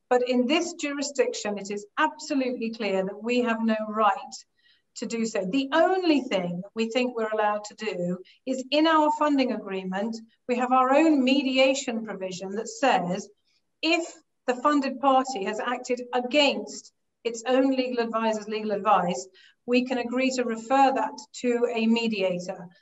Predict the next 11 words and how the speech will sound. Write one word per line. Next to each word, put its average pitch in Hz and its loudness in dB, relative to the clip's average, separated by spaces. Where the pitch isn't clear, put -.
Again, 277 4
in 233 0
nearly 262 2
twenty 262 -2
years, 269 2
we 247 -4
have 214 -10
never 233 0
exercised 226 -2
that - -4
provision. 185 -10